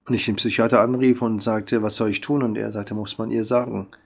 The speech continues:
Und ich sage: „Wer soll es ihr denn sagen?“ Sagt er: „Ja, irgendjemand, der die Patientin kennt.“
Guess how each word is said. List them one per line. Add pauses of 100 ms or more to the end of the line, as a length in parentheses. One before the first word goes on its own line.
(580)
Und
ich
sage:
„Wer
soll
es
ihr
denn
sagen?“
Sagt
er:
„Ja,
irgendjemand,
der
die
Patientin
kennt.“